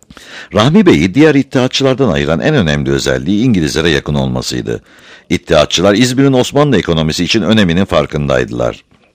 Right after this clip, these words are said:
Selanikli Rahmi Bey, İzmir'e atanır atanmaz belediye başkanlığına tanıdık bir isim geldi.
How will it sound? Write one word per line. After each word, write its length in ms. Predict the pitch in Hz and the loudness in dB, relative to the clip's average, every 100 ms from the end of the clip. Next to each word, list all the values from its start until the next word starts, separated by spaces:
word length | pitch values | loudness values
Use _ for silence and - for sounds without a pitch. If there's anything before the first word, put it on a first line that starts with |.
| _ _ _ _ _ _ _ _ _ - - - | _ _ _ _ _ _ _ _ _ -20 -20 -20
Selanikli 580 | - 135 175 190 185 156 | -2 4 6 6 4 2
Rahmi 320 | 147 143 143 | 2 2 0
Bey, 200 | 73 85 | 0 0
İzmir'e 280 | 131 120 123 | -2 0 2
atanır 340 | 110 120 117 104 | 2 2 0 0
atanmaz 520 | 71 69 67 82 67 | 0 -4 -2 -4 0
belediye 380 | 98 113 135 95 | 0 2 2 2
başkanlığına 560 | 76 - 67 73 92 | 0 -2 -4 -2 -2
tanıdık 420 | 95 110 113 - | 0 0 0 -2
bir 80 | 113 | -2
isim 300 | 90 - 76 | -2 -4 -6
geldi. 440 | 67 64 62 60 | -2 -2 -2 -8